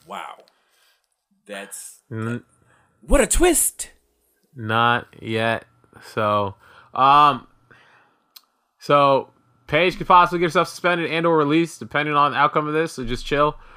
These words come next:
Speaker 2: Uh, her family members are definitely not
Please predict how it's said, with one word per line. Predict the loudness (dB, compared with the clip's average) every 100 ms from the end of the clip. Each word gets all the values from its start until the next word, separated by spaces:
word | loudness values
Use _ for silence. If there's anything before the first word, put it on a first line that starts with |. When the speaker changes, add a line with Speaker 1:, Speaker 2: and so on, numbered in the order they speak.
| -20 -2
Speaker 2:
Uh, | 2
her | 2
family | 2 0 0 0
members | 2 2 4 6 8 6 2 -4 -16 -4
are | 0 0
definitely | 2 0 0 -2 -4 0
not | 4 6 4 0 -18